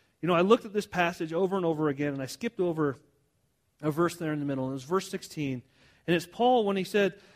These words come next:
"And then I'll be able to boast on the day of Christ Jesus that I did not run or labor in vain." And he says, "And I'll be poured out like a drink offering." He says, "I'm asking you to follow Jesus.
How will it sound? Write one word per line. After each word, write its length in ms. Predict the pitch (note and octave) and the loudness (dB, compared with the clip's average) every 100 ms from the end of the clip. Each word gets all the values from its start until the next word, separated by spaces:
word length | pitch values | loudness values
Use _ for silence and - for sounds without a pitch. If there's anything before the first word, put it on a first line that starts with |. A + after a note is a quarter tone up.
| - - | -12 -2
"And 260 | F3+ F#3 | 0 2
then 180 | G#3 C4+ | 2 2
I'll 180 | G3 G3 | 2 2
be 80 | G3 | 4
able 140 | F3+ | 4
to 80 | F3 | 0
boast 420 | C3 E3+ G3+ G#3 | 0 2 2 0
on 120 | F3 | -4
the 80 | D#3 | -6
day 380 | C3+ E3+ F3+ F3+ | -2 0 2 2
of 180 | D3+ - | -2 -6
Christ 360 | F#3 F3 F3 | -2 -2 -2
Jesus 320 | - D#3 D3 - | -2 -4 -4 -4
that 160 | C#3+ | -2
I 60 | C3+ | -2
did 220 | C#3+ F3+ | 0 -2
not 320 | F3 D#3+ D#3+ | 0 -2 -2
run 300 | D3+ D3 D3+ | 0 0 0
or 140 | D3 C#3+ | -4 0
labor 320 | D3 C#3+ C#3 | 0 0 -2
in 100 | C3+ | -4
vain." 280 | C#3+ C#3 C3+ | -4 -4 -4
And 80 | |
he 60 | C3+ | -4
says, 220 | D#3 C#3 | -4 -4
"And 100 | D#3+ | -4
I'll 80 | F3 | -4
be 100 | G3 | -4
poured 340 | - - B3+ | -6 -2 2
out 180 | G3 F#3 | 2 2
like 140 | F3+ D#3+ | -2 -4
a 60 | |
drink 320 | C#3 D#3 E3 | -4 -2 -2
offering." 460 | D3 D3 - C3 A#2+ _ _ _ _ _ _ _ _ _ _ | -4 -8 -8 -12 -14 _ _ _ _ _ _ _ _ _ _
He 100 | F3 | 0
says, 240 | G#3+ - - _ _ _ | 2 2 -6 _ _ _
"I'm 220 | F#3+ A3 - | 4 4 2
asking 560 | F3 G#3+ A3+ - C4 G#3+ | -4 -4 -4 -2 -2 -2
you 380 | G3+ E3 B2+ A2+ _ _ _ _ | 0 0 0 -8 _ _ _ _
to 100 | E3 | -8
follow 360 | - E3 D#3+ D3 | 0 2 2 -2
Jesus. 420 | D#3+ C#3+ C3 | -4 -6 -6